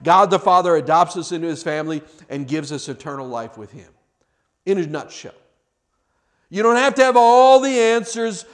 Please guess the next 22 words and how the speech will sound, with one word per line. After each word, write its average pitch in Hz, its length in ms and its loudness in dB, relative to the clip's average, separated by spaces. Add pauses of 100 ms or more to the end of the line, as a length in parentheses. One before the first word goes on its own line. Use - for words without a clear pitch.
(140)
but 165 140 -6
you 143 120 -8
need 175 380 -6
to 190 80 -6
know 165 380 0
the 160 120 -4
basics 151 600 -8
of 127 160 -8
the 131 80 -10
faith. 117 440 -12 (220)
And 160 200 -4
Peter 262 220 -2
makes 240 240 -2
it 214 100 -8
clear 190 200 0
that 185 140 -6
people 175 260 -6
will 175 320 -2
ask 160 360 -2
why 139 240 0
you're 170 200 -4
different. 185 400 -6